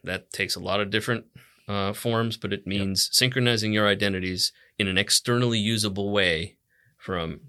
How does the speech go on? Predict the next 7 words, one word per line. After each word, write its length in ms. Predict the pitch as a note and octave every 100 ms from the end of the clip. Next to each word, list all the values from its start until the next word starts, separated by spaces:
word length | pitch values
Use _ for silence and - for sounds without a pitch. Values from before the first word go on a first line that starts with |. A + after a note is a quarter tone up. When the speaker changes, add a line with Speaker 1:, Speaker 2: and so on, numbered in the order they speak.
| _
Speaker 1:
potentially 440 | - - G2+ G#2 G2
on-prem 560 | G2+ G2+ - G2+ G2 G2+
to 480 | - F2+ F2+ D#2+ - - - _ _ _ -
Azure, 400 | E2+ - - - -
to 140 | F#2 E2
Google, 480 | G#2+ F2+ - F2 _
to 280 | - F#2 D#2+